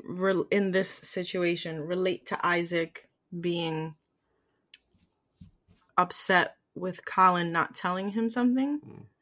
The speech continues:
Speaker 1: But I can relate where I felt like,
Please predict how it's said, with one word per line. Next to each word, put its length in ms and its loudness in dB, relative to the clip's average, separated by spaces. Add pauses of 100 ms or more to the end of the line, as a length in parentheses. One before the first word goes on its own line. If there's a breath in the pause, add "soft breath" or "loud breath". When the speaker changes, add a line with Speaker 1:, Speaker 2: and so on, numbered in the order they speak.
(500)
Speaker 1:
But 120 8
I 80 10
can 320 6
relate 420 4
where 540 2 (340)
I 160 6
felt 340 2
like, 340 -4